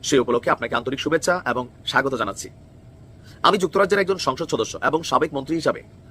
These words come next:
বিশেষ করে লন্ডনের বিশাল ব্রিটিশ বাংলাদেশি কমিউনিটির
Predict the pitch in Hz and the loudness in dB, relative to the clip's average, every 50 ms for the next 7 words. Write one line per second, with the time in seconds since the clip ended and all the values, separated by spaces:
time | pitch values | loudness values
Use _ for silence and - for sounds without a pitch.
0 | - - - - - 113 156 151 - 202 - - 160 117 - - 110 120 131 139 | -20 -20 -20 -4 2 2 2 4 4 2 2 2 2 2 0 0 -2 0 0 2
1 | 147 160 180 180 156 113 135 135 - 175 175 156 117 98 135 147 185 180 143 139 | 2 0 0 -2 -2 -2 -2 -2 0 0 0 0 -2 -2 -2 -2 -2 -2 -2 0
2 | 127 170 - 143 - 156 - 127 127 147 170 175 - 82 | 2 2 0 0 -2 -4 -2 0 0 2 0 0 -2 -6